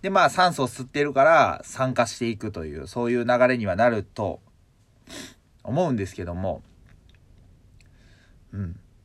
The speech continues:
まあ、生きてれば、いろんな感情を持つこともね、あると思いますし、なかなか思うようにが、思うようにいかないのは現状でございます。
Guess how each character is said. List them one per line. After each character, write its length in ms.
ま 160
あ、 60
生 140
き 80
て 680
れ 100
ば、 300
い 80
ろ 140
ん 20
な 120
感 220
情 140
を 60
持 100
つ 80
こ 100
と 100
も 100
ね、 240
あ 120
る 80
と 120
思 180
い 60
ま 160
す 120
し、 260
な 120
か 100
な 100
か 300
思 260
う 60
よ 100
う 40
に 120
が、 300
思 200
う 60
よ 60
う 20
に 120
い 20
か 120
な 120
い 20
の 80
は 180
現 180
状 140
で 220
ご 120
ざ 60
い 60
ま 140
す。 240